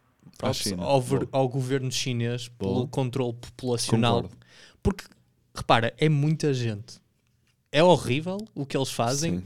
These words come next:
Speaker 2: mas controlar mil e trezentos milhões de pessoas, em Portugal tu meio que davas de barato o controle populacional, é dez milhões.
Speaker 1: Sim,
Speaker 2: Agora,
Speaker 1: olha o P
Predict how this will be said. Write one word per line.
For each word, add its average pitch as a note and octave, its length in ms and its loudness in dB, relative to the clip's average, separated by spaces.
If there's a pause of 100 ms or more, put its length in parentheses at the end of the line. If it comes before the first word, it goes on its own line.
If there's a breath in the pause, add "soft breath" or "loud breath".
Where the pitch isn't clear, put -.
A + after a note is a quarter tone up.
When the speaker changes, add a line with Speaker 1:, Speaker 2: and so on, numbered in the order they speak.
Speaker 2:
mas C#3+ 300 0
controlar D3+ 560 0
mil C3+ 220 -2
e C3 40 -2
trezentos B2+ 360 -6
milhões B2 280 -2
de - 60 -16
pessoas, C#3 640 -2 (400)
em F3 100 4
Portugal D3 380 0
tu D#3 140 -4
meio D#3 200 -2
que D3+ 120 -6
davas C#3+ 320 0
de C3 80 -6
barato C3+ 680 -2 (280)
o - 100 -20
controle C3+ 380 0
populacional, C3 640 -2
é A#2 80 0
dez A#2 160 0
milhões. A#2 500 -4
Speaker 1:
Sim, C3 120 0
Speaker 2:
Agora, B2 180 4
Speaker 1:
olha G2+ 120 2
o F#2+ 40 -4
P - 100 -6